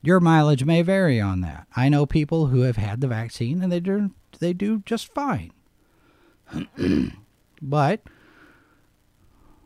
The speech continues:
we've also read the various different accounts of, of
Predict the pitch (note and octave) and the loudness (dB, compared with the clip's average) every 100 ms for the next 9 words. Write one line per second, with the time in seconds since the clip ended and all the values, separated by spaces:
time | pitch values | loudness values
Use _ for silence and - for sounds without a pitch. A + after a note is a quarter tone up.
0 | _ _ - D3+ D#3 D#3 D#3 F3+ E3 D3 | _ _ 0 2 4 4 4 2 2 2
1 | C3+ C#3+ E3+ D3+ C#3+ D3+ D3 C#3+ C3 A#2 | 0 0 -2 -2 0 2 0 -2 -4 0
2 | C#3 C#3+ D3+ C3+ C#3+ D3 D3+ C#3+ C3+ B2+ | 2 2 0 0 -2 0 0 0 0 0
3 | D#3+ - B2 A#2+ A#2+ - A#2+ | -2 -2 -4 -4 -8 -2 -2